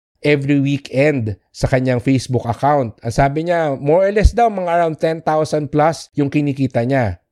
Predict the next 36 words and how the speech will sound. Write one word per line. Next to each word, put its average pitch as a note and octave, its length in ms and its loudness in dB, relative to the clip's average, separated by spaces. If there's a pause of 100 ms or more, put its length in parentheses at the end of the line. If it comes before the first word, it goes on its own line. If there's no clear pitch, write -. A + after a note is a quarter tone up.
(420)
Di B2+ 160 2
ba? F#3 160 2
Not F#3+ 320 0
bad. D#3+ 560 0
Ang E3 160 -2
laki-laki F3+ 400 0
na E3 80 -4
nun. E3+ 480 -2 (320)
Almost, D3+ 560 0
uh, C#3+ 400 0 (640)
almost D#3+ 400 2
forty E3+ 320 0
thousand D3+ 400 0
pesos C#3+ 400 0
a C3 160 0
month, D#3 400 0
di B2+ 160 0
ba? C3+ 320 2 (240)
Saan C#3+ 160 0
mo D3+ 80 2
pupulutin C#3 720 0
yun? A#2+ 160 0
So, C#3 320 0 (560)
of - 160 -4
course, G#3+ 480 2
nandito D3 400 -2
na D3+ 80 2
rin D3 240 0
tayo C3+ 560 2
sa - 160 0
Kumu. F#3+ 560 2
This D#3 240 -2
is E3 160 -4
also F3 400 2
a D3+ 160 0
great D3+ 320 0